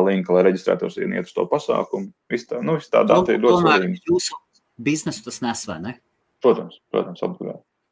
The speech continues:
Speaker 1: Jo padomā viena lieta, kad ikdienās tev jārēķinās to, ka tava, mm, e-mail liste ir tavs vienīgais īpašums, kas ir, quote unquote, tavā personīgajā īpa-, nu, teiksim, rīcībā un kontrolē, ja.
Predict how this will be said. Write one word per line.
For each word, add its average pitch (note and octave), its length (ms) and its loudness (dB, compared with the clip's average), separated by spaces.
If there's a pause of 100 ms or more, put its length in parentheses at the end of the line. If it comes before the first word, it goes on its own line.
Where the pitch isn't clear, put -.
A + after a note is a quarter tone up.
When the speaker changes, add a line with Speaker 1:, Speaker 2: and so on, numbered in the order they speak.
(100)
Speaker 1:
Jo A2+ 100 6
padomā B2 480 6
viena A#2 240 4
lieta, G2+ 240 2
kad G2+ 240 0
ikdienās G#2 560 0
tev G2+ 160 0
jārēķinās G2 500 2
to, G#2+ 220 0
ka F#2 80 -2 (400)
tava, G2+ 320 4 (160)
mm, G2+ 400 -2
e-mail A2 560 0
liste G2 320 -4 (480)
ir F2+ 80 -6
tavs G2 240 2
vienīgais G#2 680 2 (340)
īpašums, G#2+ 560 -4
kas G2 240 -2
ir, F2+ 140 -4 (480)
quote G2+ 260 4
unquote, F#2 400 0
tavā F#2 320 4
personīgajā F#2 880 0 (560)
īpa-, F#2 400 -2
nu, G2 160 0
teiksim, F#2 380 -4 (500)
rīcībā G2 480 4
un F#2 160 4
kontrolē, F#2+ 560 0
ja. G2+ 120 -2